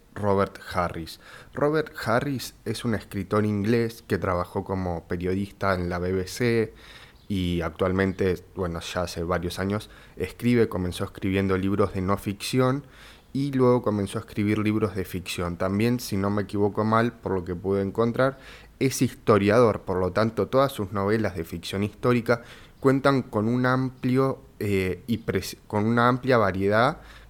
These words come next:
y con una precisión histórica muy buena. Lo que hace el escritor este en sus novelas es tomar acontecimientos históricos, por lo general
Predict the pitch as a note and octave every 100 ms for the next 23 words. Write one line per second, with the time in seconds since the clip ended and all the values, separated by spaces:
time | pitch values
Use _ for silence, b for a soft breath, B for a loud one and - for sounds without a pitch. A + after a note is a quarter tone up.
0 | - B2 B2 A#2+ B2 B2 A2+ - F#2+ -
1 | A2+ A2+ A2+ - A2 A#2 A#2 G#2+ F#2+ G#2+
2 | G#2 G2+ G2+ E2+ E2 - B B B B
3 | B2+ C3 B2+ F3+ A3 - D3+ - A2 F#2+
4 | F#2 - G2 F2+ G#2 G#2+ B2 - G#2+ F2
5 | - F#2 F2 F2+ G2+ A#2+ C3+ A2 - A2
6 | - - G2+ C#3 D#3 A2+ F#2+ F#2 - F#2+
7 | G#2+ A2+ A#2+ A#2+ - F#2+ - B2 B2+ A#2+
8 | - F#2 F#2 - F#2+ G2+ A#2 B2+